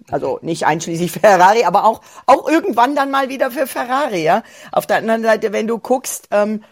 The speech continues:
der Williams, boah, waren die stark dieses Wochenende. Ja, dieser Albon, genialst. Auch der hat mich wirklich wieder überrascht. Gut gemacht. Wieder in Q drei,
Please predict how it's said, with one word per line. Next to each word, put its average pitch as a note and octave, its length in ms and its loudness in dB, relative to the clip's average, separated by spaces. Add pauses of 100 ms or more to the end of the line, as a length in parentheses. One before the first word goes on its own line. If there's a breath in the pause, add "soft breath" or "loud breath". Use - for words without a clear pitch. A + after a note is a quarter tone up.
(220 soft breath)
der F#3 160 2
Williams, G#3 640 2 (100)
boah, D4+ 380 2
waren C4+ 240 -6
die C4+ 160 -6
stark C#4 420 -4
dieses G#3+ 400 -4
Wochenende. D3+ 720 -2 (340 soft breath)
Ja, A#3+ 300 2 (180 soft breath)
dieser G3+ 280 -2
Albon, F3+ 600 2 (260 soft breath)
genialst. A#3+ 1000 0
Auch G#3+ 180 0
der C4+ 340 0
hat A#3+ 180 -4
mich B3 200 -8
wirklich A#3 640 -6
wieder B3+ 340 0
überrascht. B3 960 -2
Gut D#4 240 -4
gemacht. A3+ 420 -2 (220 loud breath)
Wieder A#3+ 320 2
in A3+ 180 -2
Q A#3+ 200 0
drei, A3 540 0